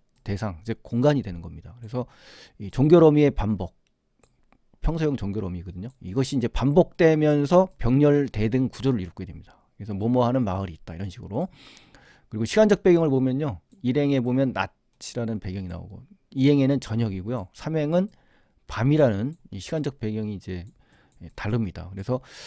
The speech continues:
의미상, 그렇지만 그 내용의 의미상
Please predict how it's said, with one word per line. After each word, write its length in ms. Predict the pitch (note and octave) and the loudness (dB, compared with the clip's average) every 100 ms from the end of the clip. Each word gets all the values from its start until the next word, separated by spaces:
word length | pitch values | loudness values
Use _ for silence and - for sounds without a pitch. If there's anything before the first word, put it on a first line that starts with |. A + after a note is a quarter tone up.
| - - _ | -18 -20 _
의미상, 460 | B2+ D3 E3 C3+ F#2 - - | 0 4 4 2 -4 -10 -8
그렇지만 500 | B2+ - D#3+ C#3 A2+ | -4 0 2 2 2
그 60 | |
내용의 580 | G#2 C#3 D#3 D3+ D3+ D3 | 4 6 8 6 4 4
의미상 580 | B2 D3 C3+ C3 C#3 | 4 4 4 2 0